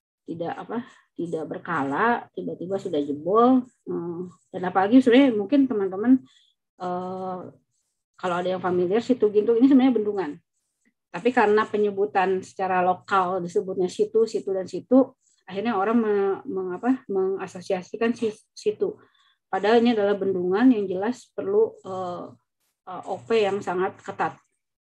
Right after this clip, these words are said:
Eh, jadi kalau sekarang, sekarang sudah, sudah diperbaiki lagi, sudah,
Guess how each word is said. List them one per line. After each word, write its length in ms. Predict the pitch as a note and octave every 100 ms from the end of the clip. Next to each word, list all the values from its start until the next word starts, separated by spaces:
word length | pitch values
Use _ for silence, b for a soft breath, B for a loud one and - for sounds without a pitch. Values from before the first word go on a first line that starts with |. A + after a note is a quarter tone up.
| _ _ _
Eh, 280 | E3+ F3 - - F3
jadi 160 | F#3+
kalau 160 | G3+ G3
sekarang, 400 | - F3+ G#3+ A#3
sekarang 320 | - F#3 B3
sudah, 320 | A3 F#3 F3
sudah 240 | - F#3 E3
diperbaiki 480 | F3 F3+ D#3 F3+
lagi, 400 | D3+ D3+ F#3 B3
sudah, 480 | A3 F3 E3+ E3+ E3+